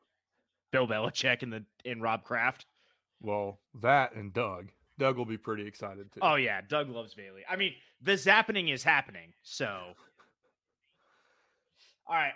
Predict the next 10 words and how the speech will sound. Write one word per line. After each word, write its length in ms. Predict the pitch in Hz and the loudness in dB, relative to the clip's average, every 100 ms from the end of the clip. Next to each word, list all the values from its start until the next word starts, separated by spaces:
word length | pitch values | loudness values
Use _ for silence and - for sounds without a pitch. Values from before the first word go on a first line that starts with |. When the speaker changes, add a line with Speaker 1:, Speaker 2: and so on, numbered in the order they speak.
| - | -4
Speaker 1:
I'm 100 | 196 | -6
gonna 120 | 202 | -4
move 140 | 196 185 | -4 -2
on. 320 | 185 180 156 _ _ | -2 -2 -8 _ _
We 100 | 160 | -4
have 120 | 180 | -4
the 60 | 151 | -4
Cleveland 460 | - 202 170 160 117 | -8 -8 -6 -10 -4
Browns. 600 | 143 151 160 160 - - _ _ _ _ _ _ _ _ _ _ | 0 2 0 -4 -18 -20 _ _ _ _ _ _ _ _ _ _
Uh, 100 | - | -8